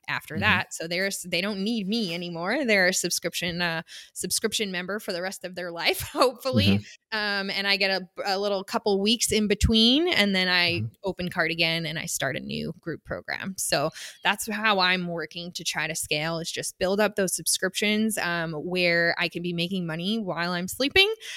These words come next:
Speaker 2: Mm-hmm.
Speaker 1: um,
Speaker 2: Mm-hmm.
Speaker 1: as well as still having that offer there to work with me one-on-one, but making it work for them and for me at the same time.
Speaker 2: Makes sense. Uh, that's, that's a really unique, um, uh, uh, you know, uh,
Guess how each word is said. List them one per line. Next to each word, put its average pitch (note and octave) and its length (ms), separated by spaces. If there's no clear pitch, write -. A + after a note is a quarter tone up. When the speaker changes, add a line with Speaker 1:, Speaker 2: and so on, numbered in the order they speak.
Speaker 2:
Mm-hmm. G3+ 300
Speaker 1:
um, F#3 60
Speaker 2:
Mm-hmm. F#3 360
Speaker 1:
as F3+ 280
well F#3+ 420
as F3 380
still B3 420
having F#3+ 460
that E3 300
offer E3+ 540
there D3+ 420
to - 160
work F3 300
with F3+ 180
me F3 180
one-on-one, E3 640
but E3+ 180
making F#3 300
it D#3 140
work D#3+ 300
for D#3+ 360
them F3 360
and D#3 300
for - 220
me - 260
at - 80
the - 100
same - 260
time. - 280
Speaker 2:
Makes D3+ 180
sense. - 420
Uh, E2+ 440
that's, C#3+ 340
that's C3+ 220
a C3 100
really D#3 300
unique, C#3 560
um, G#2+ 500
uh, G#2 60
uh, F2+ 240
you G#2 140
know, G2+ 220
uh, F#2+ 400